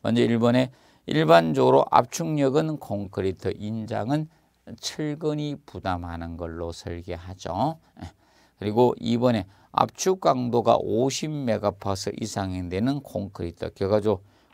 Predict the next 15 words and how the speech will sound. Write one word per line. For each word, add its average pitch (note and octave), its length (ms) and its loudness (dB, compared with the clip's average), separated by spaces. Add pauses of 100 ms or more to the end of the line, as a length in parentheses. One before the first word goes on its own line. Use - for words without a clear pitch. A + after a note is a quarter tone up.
고강도 A#2+ 760 2
콘크리트, F2+ 600 -6 (380)
고강도 D#3 640 2
기준은 G#2+ 480 -2
사십 C#3+ 560 -8
메가파스칼 F#2+ 1160 -6
이상인데 F2+ 680 -2 (440)
얘는 B2 380 0 (160)
오십 D3 400 0
메가파스칼 F#2+ 960 -2
이상이 F2+ 560 -8
됩니다. F2 560 -4
그렇기 A#2+ 360 -4
때문에 G2 600 -2 (400)
기본적으로 A2 880 4